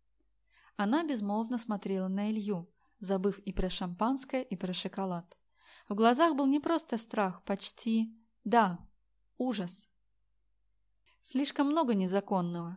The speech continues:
Как ты понимаешь, если дать ход моей информации, то она легко перекроет все твои фотографии. Но я не хочу этого делать. По старой дружбе, так сказать. И по старой же дружбе прими совет.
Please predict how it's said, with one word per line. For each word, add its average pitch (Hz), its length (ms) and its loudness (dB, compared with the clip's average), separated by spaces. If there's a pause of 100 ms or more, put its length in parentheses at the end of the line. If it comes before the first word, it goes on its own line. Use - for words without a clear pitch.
(160)
Как 220 180 2
ты 262 120 -2
понимаешь, 254 600 2 (260)
если 233 300 0
дать 233 220 2
ход - 340 -2
моей 233 480 2
информации, 196 760 -2 (340)
то 247 140 6
она 285 180 6
легко 320 320 0
перекроет 202 480 0
все 185 200 -6
твои 185 180 -2
фотографии. 190 800 -4 (460)
Но 220 120 2
я 302 360 2 (320)
не 247 120 0
хочу 285 380 -2
этого 180 340 -4
делать. 175 460 -8 (300)
По 233 100 2
старой 269 320 2
дружбе, 214 380 0
так 175 180 -8
сказать. 175 480 -8 (520)
И 226 60 0
по 240 140 2
старой 330 380 4
же 247 100 0
дружбе 247 380 0
прими 185 320 0
совет. 190 480 -6